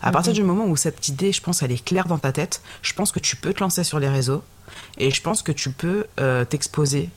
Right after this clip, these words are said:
Speaker 1: euh, d'un point de vue public. Mais je pense que c'est aussi pour ça que dans notre réflexion, euh, à, pour notre fils, on n'a pas voulu parce que quand un enfant, il est en train de se construire, il a pas cette, euh,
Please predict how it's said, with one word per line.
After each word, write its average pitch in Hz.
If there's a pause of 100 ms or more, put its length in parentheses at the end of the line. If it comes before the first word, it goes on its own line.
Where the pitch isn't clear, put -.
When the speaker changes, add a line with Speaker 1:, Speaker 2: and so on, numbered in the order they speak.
(420)
Speaker 1:
euh, 113
d'un 131
point 135
de 135
vue 156
public. 139 (300)
Mais 139
je -
pense -
que 196
c'est 170
aussi 165
pour 190
ça 202
que 143 (320)
dans 151
notre 165
réflexion, 185 (280)
euh, 82 (120)
à, 110
pour -
notre 147
fils, -
on -
n'a 123
pas 151
voulu 175 (340)
parce 139
que 165 (720)
quand 180
un 175
enfant, 165
il 170
est 135
en 123
train 156
de 156
se 147
construire, 147
il 139
a 123
pas 180
cette, -
euh, 120